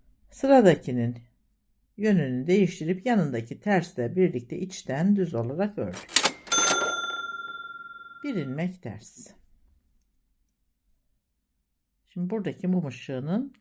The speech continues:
kapanışını yapıyoruz. Burada açılma yapıyoruz. Sıradaki tersin hemen yanındakiyle birlikte sağa doğru kestik. Bir ilmek doladık. Bir tane ters. Bir tane düz.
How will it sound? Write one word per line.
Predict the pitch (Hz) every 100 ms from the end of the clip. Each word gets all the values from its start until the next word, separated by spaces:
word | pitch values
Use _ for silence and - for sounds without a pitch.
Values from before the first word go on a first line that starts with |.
| -
kapanışını | - - 117 107 - 127
yapıyoruz. | 151 180 - 165 180 240 -
Burada | 214 165 196
açılma | 202 - - 127 113
yapıyoruz. | 110 113 - - - - - _ _ _ _ _ _ _ _ _ _ _ _ _ _ _ _ _ _ _
Sıradaki | - 294 277 - 214
tersin | 196 156 131 175
hemen | 214 254 196
yanındakiyle | 160 139 135 127 120 - 117 117
birlikte | 117 101 107 113
sağa | 113 143 131 117
doğru | 110 101 -
kestik. | - 208 208 - 214 - - _ - - - - - - - - -
Bir | 285 202
ilmek | 123 117 107 -
doladık. | 165 202 208 190 170 - - - _ _ _ _ _ _ _ _ _ -
Bir | 285 247
tane | 156 156 196 -
ters. | 107 - - - - _ _ _ _ _ _ _ _ _ _ _ _ _ _ _ 175
Bir | 151 175
tane | 139 151 143
düz. | 139 139 185 185 _